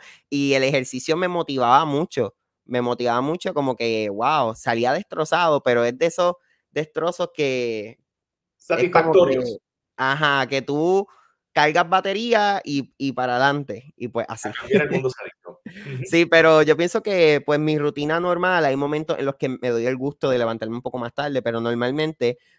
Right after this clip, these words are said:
Speaker 1: me levanto temprano, eh, tengo mis procesos, mis rutinas, me pongo al día, etcétera, etcétera, me doy un baño para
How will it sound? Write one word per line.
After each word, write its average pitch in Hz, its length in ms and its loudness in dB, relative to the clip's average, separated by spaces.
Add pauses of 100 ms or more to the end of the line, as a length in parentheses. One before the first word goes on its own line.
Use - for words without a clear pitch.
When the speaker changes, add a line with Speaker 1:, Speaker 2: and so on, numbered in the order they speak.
Speaker 1:
me 131 200 0
levanto 131 1000 2
temprano, 139 1000 0 (380)
eh, 110 600 -6 (300)
tengo 113 240 -4
mis 127 160 -2
procesos, 131 540 -4
mis 117 140 -8
rutinas, 135 720 -4
me 127 100 -6
pongo 110 200 -8
al 113 140 -6
día, 127 640 -4
etcétera, - 320 -16
etcétera, 120 380 -6
me 104 100 -8
doy 104 120 -8
un 110 140 -10
baño 123 360 -4
para 104 240 -8